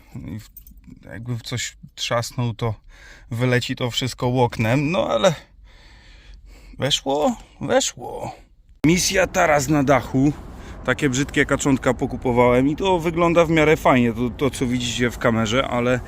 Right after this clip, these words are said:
na palecie były już takie końcówki w promocji. <laughs> E, powyginane, strasznie ciężkie. Różnica poje-, pomiędzy jednym, jedną taką sztuką a następną,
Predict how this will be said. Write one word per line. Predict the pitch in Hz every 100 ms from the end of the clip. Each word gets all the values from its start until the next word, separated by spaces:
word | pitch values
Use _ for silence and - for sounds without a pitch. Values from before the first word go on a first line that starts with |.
| - - -
na | 123
palecie | 117 135 135 -
były | 127 135 135 131 123 - - - -
już | 123 -
takie | 139 - 131 123 123 117 - -
końcówki | 147 143 - 135 - - 135 143 - -
w | -
promocji. | - 143 135 131 127 - 117 131
<laughs> | - 131 - - - - - 170 - - - -
E, | 123
powyginane, | 120 170 160 139 147 135 143 139 123 117
strasznie | - 180 156 - 143
ciężkie. | - 147 127 139
Różnica | 135 151 175 170
poje-, | 135 156 151 135 - -
pomiędzy | 139 143 147 139 139
jednym, | 139 147 139 143 139 -
jedną | 139 139 139 135
taką | 131 131 139
sztuką | 131 - 135 147 143
a | 127
następną, | 127 131 - 147 131 139 156